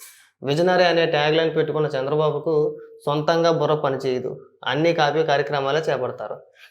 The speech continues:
గతంలో వైఎస్ జగన్ శనివారం స్కూల్ పిల్లలకు no bag డే ని అమలు చేయగా, ఇప్పుడు దాన్ని చంద్రబాబు కొనసాగిస్తూ తానే కొత్తగా ఆ విధానాన్ని తెచ్చినట్లు చెప్పుకుంటున్నారు.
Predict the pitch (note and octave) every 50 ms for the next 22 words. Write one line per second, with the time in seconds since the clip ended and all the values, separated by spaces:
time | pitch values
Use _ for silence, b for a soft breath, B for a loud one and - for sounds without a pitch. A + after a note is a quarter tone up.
0 | b - C#3+ C#3 C#3 - D#3+ E3 F3 F3+ F3 D#3 D3 C#3+ D3+ D#3+ E3+ E3 D3 C3+
1 | C#3 C#3 D3+ E3 E3 E3 - D3 D#3 D#3+ D#3+ D#3+ D#3+ E3 D#3+ D#3 - - D#3+ D#3+
2 | D#3+ - D#3 D3+ D3+ D#3 D#3+ D#3+ E3 D#3 D#3 E3 - B B B B B B -
3 | C#3 D3 E3 E3 D#3+ D#3+ D#3+ D#3+ D#3+ D#3+ E3 E3 E3+ D#3 D3 D3+ D3+ D#3 D3+ D#3
4 | D3 C#3+ C#3 C3+ D#3 F3+ G#3+ G3 D#3+ D#3 D#3 E3+ E3 D3+ D#3+ D#3+ D#3+ D#3 D3+ C#3
5 | C#3+ D3 D3+ D3+ D3+ D3+ D#3 D3+ C#3+ C3+ C3 B2+ D3+ C#3+ C#3 C3+ C#3 C3+ - -
6 | G3+ G3+ - - G#2+ B2+ D3 E3+ F3 E3+ E3 D#3 D#3 - D#3 D#3 E3 D#3+ D3+ C#3+
7 | D3 C#3 C#3 D3 D3+ D#3 D#3+ D#3+ D3+ D3+ C#3+ D3 C#3+ D3+ D#3 F#3 G3 F3+ C#3+ -
8 | - - C3+ C3+ C3 B2 B2 - -